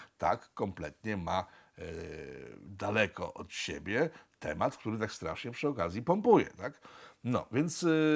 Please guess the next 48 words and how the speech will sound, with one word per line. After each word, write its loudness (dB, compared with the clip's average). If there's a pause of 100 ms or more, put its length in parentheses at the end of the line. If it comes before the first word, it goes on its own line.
(360)
rodzice 2
sobie 2
siedzą, 4
niektórzy 0
na 0
kwarantannach 2
takich -4
z-, -8
przez -2
siebie 0
w-, -4
narzuconych, 0
część 2
się 0
wpisała. 2
Podejrzewam, 2
że -2
chodzi 2
o 2
to, 0
że 2 (380)
jeśli -2
nie 2
zjawią 4
się -2
w -4
pracy 6
bez -2
jakiegoś, -2
nie -4
wiem, -4
potwierdzenia, 2
że 0
są -2
na -2
tej -4
kwarantannie, 0
to -4
mogą 0
stracić -4
pracę, 6
tak? 0
W -18
związku -2
z -10
tym 0
ludzie 2
sami 4